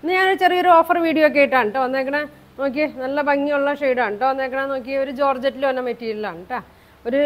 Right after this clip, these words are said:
ലൈറ്റ്, ഏഹ്, ഒരു green ഷെയ്ഡാണ് ട്ടോ. നോക്കിയേ, നല്ല ഭംഗിയാണ്. നല്ല length ഒക്കെ ഉണ്ട് ട്ടോ. ഒരു ഫോർട്ടി എയ്റ്റ് length ഒക്കെ ഉണ്ട്. ദാ, ഇത് നല്ല വീതിയുണ്ട്. ഇതിൻ്റെ,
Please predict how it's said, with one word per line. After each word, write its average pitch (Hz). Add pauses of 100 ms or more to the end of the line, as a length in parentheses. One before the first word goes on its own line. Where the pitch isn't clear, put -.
(100)
ലൈറ്റ്, 254 (800)
ഏഹ്, 220
ഒരു 269 (600)
green 269 (100)
ഷെയ്ഡാണ് 208
ട്ടോ. 254 (300)
നോക്കിയേ, 240 (160)
നല്ല 220 (140)
ഭംഗിയാണ്. 247 (2000)
നല്ല 269 (100)
length 302
ഒക്കെ 269
ഉണ്ട് 214
ട്ടോ. 247
ഒരു 226
ഫോർട്ടി 247
എയ്റ്റ് 247
length 233
ഒക്കെ 233
ഉണ്ട്. 220 (380)
ദാ, 208 (540)
ഇത് 220
നല്ല 240 (120)
വീതിയുണ്ട്. 233 (840)
ഇതിൻ്റെ, 254